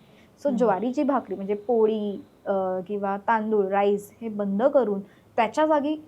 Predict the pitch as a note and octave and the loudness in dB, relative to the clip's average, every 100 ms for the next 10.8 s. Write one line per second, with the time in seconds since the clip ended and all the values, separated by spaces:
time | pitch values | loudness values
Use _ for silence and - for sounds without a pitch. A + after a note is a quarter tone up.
0 | G#3+ B3 G3+ B3 C#4 C#4+ C4+ - A#3+ C4 | -4 -2 -2 -4 -4 -4 -4 -6 -6 -2
1 | A#3+ G#3+ G#3+ G#3 F#3 - G#3+ G#3+ G3+ G#3+ | -2 -2 -4 -6 -6 -10 -4 -2 0 0
2 | C4 B3 G3+ G3 - - - G#3 G3 - | 0 -2 -2 -4 -6 -10 -18 -10 -8 -2
3 | C#4+ A3+ F#3+ F3 E3+ - - - _ _ | -2 -2 -6 -8 -12 -12 -20 -20 _ _
4 | - - G#3+ A3+ C4+ C4 D4+ B3 B3 - | -20 -10 -4 0 2 4 2 0 -4 -2
5 | B3+ B3+ C#4 - B3 B3 B3 - - B3+ | 0 2 0 0 -2 0 -2 -2 -4 -2
6 | C4 C4+ B3+ A#3 A#3 B3 B3 A3+ G3 F#3 | 0 0 0 -4 -4 -8 -6 -6 -6 -8
7 | - C4 - _ - B3+ C4+ - C#4 A#3+ | -10 -16 -18 _ -4 0 -2 -2 0 2
8 | A#3+ B3 B3+ A#3+ G#3+ G3+ G3+ F3+ F3 F3 | 0 -2 -2 -2 -4 -6 -6 -8 -10 -14
9 | F#3+ A#3+ G3+ G3 A#3 A#3 E3 A#3 A#3 A#3 | -10 -4 -4 0 2 2 2 2 2 0
10 | G3+ F#3 G3 F#3 F#3+ F3+ F#3 | -2 -4 -6 -8 -8 -10 -10